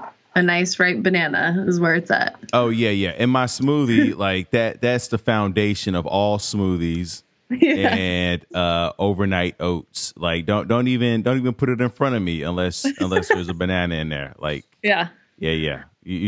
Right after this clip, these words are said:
Speaker 1: I
Speaker 2: just
Speaker 1: support that.
Speaker 2: Yeah. <laughs> Uh, I'm excited to have you on today.
Speaker 1: I'm super excited to be on. I was just listening to the episode with Jessie May. I love her.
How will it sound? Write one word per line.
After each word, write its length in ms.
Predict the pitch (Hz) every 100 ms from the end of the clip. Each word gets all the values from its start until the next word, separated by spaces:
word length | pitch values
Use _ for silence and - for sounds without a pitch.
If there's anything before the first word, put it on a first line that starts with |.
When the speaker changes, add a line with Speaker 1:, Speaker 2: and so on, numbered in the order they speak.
| 101
Speaker 1:
I 60 |
Speaker 2:
just 100 | 214
Speaker 1:
support 360 | 226 214 196 190
that. 340 | 170 160 - _
Speaker 2:
Yeah. 100 | - - - -
<laughs> 80 | - - _ _ _ - - 131
Uh, 480 | 127 123 120 117 -
I'm 140 | 139
excited 340 | 202 - 151 139
to 60 |
have 240 | 139 139 135
you 160 | 135
on 200 | 147 190
today. 400 | - 113 90 76 73 _ _ - -
Speaker 1:
I'm 180 | - 254
super 200 | 320 403
excited 300 | 427 403 415
to 60 | 381
be 120 | 330
on. 140 | 403 320
I 80 |
was 180 | 240 262
just 300 | 254 262 277
listening 640 | 247 262 277 247 240 233 233
to 420 | - 233 226 214
the 180 | 202 -
episode 380 | 214 214 214
with 160 | 190 185
Jessie 300 | 202 214 208
May. 200 | 185 185
I 20 | 170
love 320 | 156 170 180
her. 420 | 185 - 196 202